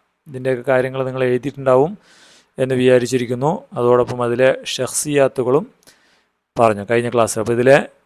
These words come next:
മുമ്പ്, മുമ്പത്തെ ക്ലാസ്സുകളെല്ലാം ഈ ചാനലിൽ തന്നെ സെവൻത് സ്റ്റാൻഡേർഡ് അറബിക് ഗൈഡ് എന്ന പ്ലേലിസ്റ്റിലുണ്ട്, പോയി മക്കൾ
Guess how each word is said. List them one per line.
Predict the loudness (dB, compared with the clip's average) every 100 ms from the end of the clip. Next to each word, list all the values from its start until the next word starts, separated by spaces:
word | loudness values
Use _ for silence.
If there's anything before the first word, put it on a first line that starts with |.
| _
മുമ്പ്, | -14 -10 -8 -8
മുമ്പത്തെ | -6 0 0 2
ക്ലാസ്സുകളെല്ലാം | 0 2 2 2 0 2 2 0 -4 _ -12
ഈ | -10
ചാനലിൽ | -6 -4 -2 -2 -2 -2
തന്നെ | -4
സെവൻത് | -2 -2 -2 -4 -10
സ്റ്റാൻഡേർഡ് | -4 -4 -2 0
അറബിക് | 0 -2 -4 -4
ഗൈഡ് | 0 0 -2 -6 _ _ -18
എന്ന | -12
പ്ലേലിസ്റ്റിലുണ്ട്, | -4 -2 -2 -4 -4 -4 -2 -2 -4 _ _ _ _ _ _ _ -2
പോയി | 0
മക്കൾ | 0 -4